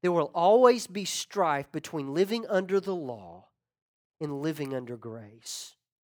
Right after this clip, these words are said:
'Cause you're either living under the law or you're living under grace. There is absolutely no moral neutral ground. It's one of the other, and they will always be at odds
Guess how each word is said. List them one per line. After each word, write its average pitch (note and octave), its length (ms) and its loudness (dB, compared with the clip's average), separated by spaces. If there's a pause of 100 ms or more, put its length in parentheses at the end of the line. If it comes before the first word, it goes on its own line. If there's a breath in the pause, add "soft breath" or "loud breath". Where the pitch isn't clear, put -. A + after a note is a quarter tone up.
(420)
'Cause D#3+ 140 -4
you're A#3+ 160 2
either A#3 360 2
living B3 340 2
under C#4 220 6
the D4 100 2
law F#3 460 6 (260 soft breath)
or G#3+ 100 6
you're G#3 220 2
living A#3+ 460 2
under G#3 440 4 (220 soft breath)
grace. F3 320 4
There A#3+ 140 4
is G3 100 0
absolutely C#4+ 800 2
no B3 560 10 (180 loud breath)
moral C#4+ 600 6
neutral C4 580 0
ground. G#3 400 4
It's B3+ 220 4 (180 loud breath)
one D4 560 8 (160 loud breath)
of B3+ 160 6
the B3+ 160 0
other, G#3+ 280 6
and A3 220 2
they A3 80 8
will A3 280 4
always D4 600 10
be B3 220 0
at - 100 -6
odds D#3+ 680 6